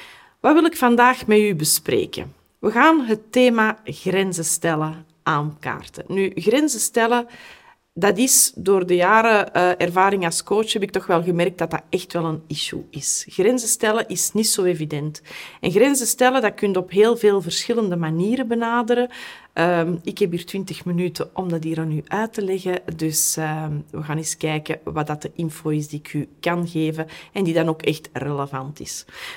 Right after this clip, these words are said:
Nu, waarom is grenzen stellen zo moeilijk?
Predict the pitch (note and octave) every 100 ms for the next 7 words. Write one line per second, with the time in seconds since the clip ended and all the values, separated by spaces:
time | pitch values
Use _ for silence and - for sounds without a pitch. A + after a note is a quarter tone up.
0 | - A3 - D#3 F3+ C#4 C4+ B3+ A#3+ -
1 | A3+ - - D3+ F3+ G#3+ G#3 E3+ - E3+
2 | E3 - C#3+ D3+ E3+ E3+ C#3 D3 D3 -
3 | - -